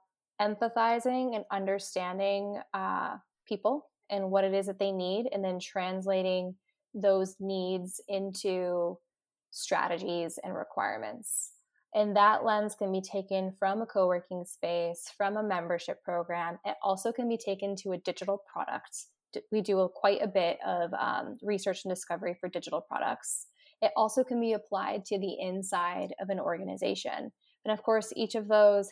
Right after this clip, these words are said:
have, like, their different frameworks and, um, their different types of thought leadership, but ultimately the capability to understand what it is that people need and to take care of them,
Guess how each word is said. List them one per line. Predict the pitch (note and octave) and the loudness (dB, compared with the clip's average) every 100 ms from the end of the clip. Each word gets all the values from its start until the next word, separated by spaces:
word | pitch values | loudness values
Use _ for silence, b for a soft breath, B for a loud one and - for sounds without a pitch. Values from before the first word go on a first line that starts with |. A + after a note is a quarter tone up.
| - | 2
have, | F#3+ F#3+ | 2 2
like, | F#3+ F#3+ | 0 0
their | F#3+ F3 F3 | 0 0 -2
different | F#3 - - - | -6 -6 -10 0
frameworks | D4 D4 A#3+ A#3 - - | 4 4 4 0 -6 -12
and, | - G3 F#3+ F#3 F#3 - | -6 -4 -4 -4 -6 -6
um, | G3 F#3+ F#3+ - G#3+ - b b b | -4 -2 -4 -4 -10 -16 b b b
their | G#3+ | 0
different | G#3+ G#3 A3 | 0 0 -4
types | - G#3 G3+ | 0 -2 -2
of | G#3 | 2
thought | G3 - | 4 6
leadership, | A#3+ A3 G3+ - G#3 - | 4 2 0 0 -2 -4
but | - | -4
ultimately | - B3+ A#3 G#3+ - G#3 G3 F#3+ F#3+ _ _ _ _ | -2 0 0 -2 -2 -2 0 -2 -4 _ _ _ _
the | G#3 G3+ G3 - | 0 2 2 2
capability | C#4+ C#4 A#3 F#3+ G#3+ A3+ A3 G#3 F#3+ F3+ F3+ - - | 2 4 0 0 2 4 4 2 0 0 -2 -6 -8
to | - F#3+ F#3 F#3 F#3 - | -4 -2 0 0 -2 -4
understand | G3+ G#3 G#3 - F#3+ G3 | -4 -2 -2 -2 -4 0
what | F#3+ | 2
it | F#3+ F3 | 2 2
is | F#3+ F#3+ | 0 0
that | F#3+ - | 0 -4
people | G3 F#3+ F#3 | -6 -4 -4
need | F#3 G3 B3 B3 | -2 0 0 0
and | G3 | -4
to | G3 | -6
take | F#3+ - G#3 - | -10 -12 -14 -12
care | - F3 | -8 -4
of | G3 - | -2 0
them, | D4 E4 | 0 0